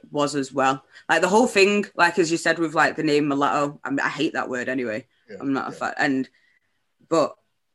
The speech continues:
Speaker 1: again, that can also be on the same context of saying the N word as well. Do you know what I mean?
Speaker 2: Yeah.
Speaker 1: Um, but
Speaker 2: Just, I
Speaker 1: I don't
Speaker 2: think being
Speaker 1: think there's
Speaker 2: unaware of colorism issues anyway, and knowing that
Speaker 1: Yeah.
Speaker 2: darker skin
Speaker 1: But I know
Speaker 2: women
Speaker 1: for a fact she's well aware of
Speaker 2: Yeah.
Speaker 1: the colorism
Speaker 2: Yeah,
Speaker 1: issues.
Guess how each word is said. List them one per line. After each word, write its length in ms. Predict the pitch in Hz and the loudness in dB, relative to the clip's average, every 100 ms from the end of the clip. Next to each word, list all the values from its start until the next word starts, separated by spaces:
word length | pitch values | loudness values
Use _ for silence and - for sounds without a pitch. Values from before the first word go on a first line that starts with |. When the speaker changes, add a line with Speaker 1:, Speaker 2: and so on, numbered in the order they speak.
| _ _ _ _ | _ _ _ _
Speaker 1:
again, 480 | 170 160 156 147 156 _ 139 | -6 0 2 2 -2 _ 0
that 220 | 160 - | 2 2
can 120 | 175 | 0
also 400 | 156 156 151 151 | 0 0 0 -2
be 200 | 143 147 | 0 -2
on 120 | 143 | -2
the 60 | 139 | -4
same 300 | - 139 139 | -4 -4 -4
context 520 | 143 135 131 - - | -6 -6 -6 -8 -6
of 260 | 143 135 131 - _ _ | -6 -4 -6 -14 _ _
saying 440 | - - 135 151 | -12 -4 -2 0
the 120 | 160 135 | 0 0
N 160 | 135 | 0
word 240 | 135 131 131 | -2 -2 -4
as 200 | 127 123 | -8 -4
well. 220 | 131 143 | -2 -2
Do 100 | 139 | -4
you 40 | |
know 120 | 131 | -6
what 200 | 123 113 | -6 -6
I 40 | 127 | -6
mean? 320 | 127 113 62 _ _ _ _ _ | -6 -8 -10 _ _ _ _ _
Speaker 2:
Yeah. 500 | - - 165 151 135 | -10 -2 2 2 2
Speaker 1:
Um, 160 | 127 131 _ _ _ _ _ _ - | -2 -8 _ _ _ _ _ _ -4
but 160 | 147 | 0
Speaker 2:
Just, 180 | 214 233 | 0 0
I 40 | 170 | 0
Speaker 1:
I 20 | |
don't 140 | 143 | 0
Speaker 2:
think 100 | 147 | 0
being 180 | 170 160 | 0 2
Speaker 1:
think 180 | 156 160 | 2 2
there's 120 | 147 | 0
Speaker 2:
unaware 300 | 135 143 147 | 0 0 0
of 180 | 135 - | -2 -6
colorism 520 | - 127 127 120 120 | -6 -4 -4 -8 -10
issues 360 | 120 - 117 110 | -10 -12 -12 -14
anyway, 340 | 117 123 117 110 | -10 -8 -8 -8
and 100 | 110 | -10
knowing 240 | 117 117 | -8 -8
that 100 | 110 | 0
Speaker 1:
Yeah. 320 | 165 160 185 180 _ | 2 2 0 -2 _
Speaker 2:
darker 300 | 123 120 135 | -2 0 -2
skin 240 | 113 - 233 | -6 0 6
Speaker 1:
But 100 | 240 | 8
I 100 | 370 | 8
know 100 | 370 | 6
Speaker 2:
women 100 | 440 | 6
Speaker 1:
for 100 | 403 | 6
a 80 | 381 | 6
fact 260 | 349 302 | 4 4
she's 280 | - 339 294 | 6 6 6
well 240 | 285 285 | 6 6
aware 300 | 285 269 269 262 | 6 6 6 4
of 160 | 240 | 4
Speaker 2:
Yeah. 60 | 247 | 2
Speaker 1:
the 80 | - | 2
colorism 480 | 262 240 240 226 | 2 2 2 0
Speaker 2:
Yeah, 60 | 233 | -2
Speaker 1:
issues. 500 | 220 151 139 117 110 | 0 2 4 2 -2